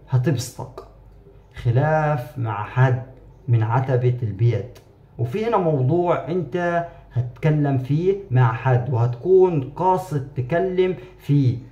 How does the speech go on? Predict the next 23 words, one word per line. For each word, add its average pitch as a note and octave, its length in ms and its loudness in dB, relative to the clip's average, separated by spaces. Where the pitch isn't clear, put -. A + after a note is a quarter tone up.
عشان D#3+ 460 2
تعرفوا G#3+ 800 0
أو D3 140 2
تعرفهم C#3+ 800 -2
أو C3+ 160 2
تعرفوا C#3+ 540 0
حقيقة D3 540 -2
الشخص. - 800 -6
ولكن D#3 460 6
هنا، A3+ 300 0
آه، A#2 320 4
بعد G3 280 4
ما F#3 160 2
يسمع D3+ 520 0
منك G3+ 540 2
هيواجهك C3+ 800 4
معاه، A#2+ 500 2
وهتحط B2 720 -2
في، B2+ 220 6
هتحطه A#3+ 720 0
يعني F3 200 0
في D3 260 0
موقف، D#3 720 2